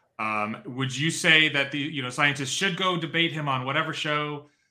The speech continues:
Should they, how should some of this misinformation be countered? Should it just be releasing articles that say, "Nope, this is the actual fact"? Should it be in a debate format? How, you know, obviously, you know, you're not gonna speak for everyone, but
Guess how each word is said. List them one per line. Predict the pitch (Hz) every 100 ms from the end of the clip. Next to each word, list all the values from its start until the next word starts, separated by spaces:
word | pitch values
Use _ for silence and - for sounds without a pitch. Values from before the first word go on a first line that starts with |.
| _
Should | - 143 139
they, | 135 135 151 143
how | 139 - 202 233
should | 226 208 165
some | 196
of | 180
this | 165 160
misinformation | 156 165 - 143 139 135 117
be | 113
countered? | - 185 185 175
Should | - 143
it | 127 -
just | 147 143
be | 135
releasing | 117 113 110 110 110
articles | 110 113 113 117 104
that | 101
say, | - 101 101
"Nope, | 120 117
this | 117 110
is | -
the | 101
actual | 98 110 -
fact"? | 226 214 214
Should | 175
it | 139 131
be | 147 151 156 147 - _ _ -
in | 143
a |
debate | 135 135 131
format? | - - 196 185 185 180 - - _ _ _
How, | - - 165
you | 170
know, | 156
obviously, | 180 190 170 175 151 165
you | 143
know, | 120
you're | 131 151
not | 143
gonna | 139 131
speak | - 139 135
for | 135
everyone, | 156 151 131 127
but | 135 131